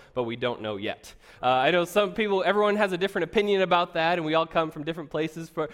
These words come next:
for me, I want as much information as possible for this new life that I'm gonna be responsible for, and so we are planning on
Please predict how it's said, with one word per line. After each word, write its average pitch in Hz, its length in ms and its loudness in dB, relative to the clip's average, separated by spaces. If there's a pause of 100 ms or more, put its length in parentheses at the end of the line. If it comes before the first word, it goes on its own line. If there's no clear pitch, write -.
(160)
for 175 120 0
me, 214 260 2
I 185 140 4
want 208 220 4
as 170 100 -4
much 220 220 0
information 190 680 0
as 180 100 -2
possible 123 640 -2 (160)
for 175 140 -2
this 165 240 -2
new 180 180 4
life 160 400 2
that 151 100 2
I'm 151 140 2
gonna 147 120 0
be 139 120 -4
responsible 143 720 -4
for, 113 380 -6
and 123 200 -8
so 123 360 -4 (180)
we 135 140 0
are 156 200 2
planning 143 440 0
on 120 420 -2